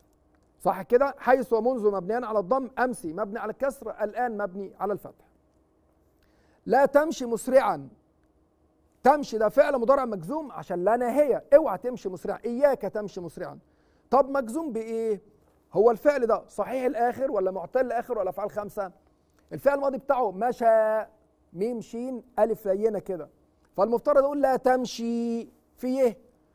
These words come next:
حذفت ليه؟ لأن الفعل المضارع معتل الآخر،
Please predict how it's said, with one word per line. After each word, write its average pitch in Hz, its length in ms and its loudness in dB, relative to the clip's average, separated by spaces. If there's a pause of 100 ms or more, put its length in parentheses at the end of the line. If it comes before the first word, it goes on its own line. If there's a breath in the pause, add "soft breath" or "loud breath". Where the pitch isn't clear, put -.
(180)
حذفت 247 540 -2
ليه؟ 247 300 0
لأن 214 300 -6
الفعل 277 400 4
المضارع 214 520 2
معتل 254 480 -4
الآخر، 254 600 -2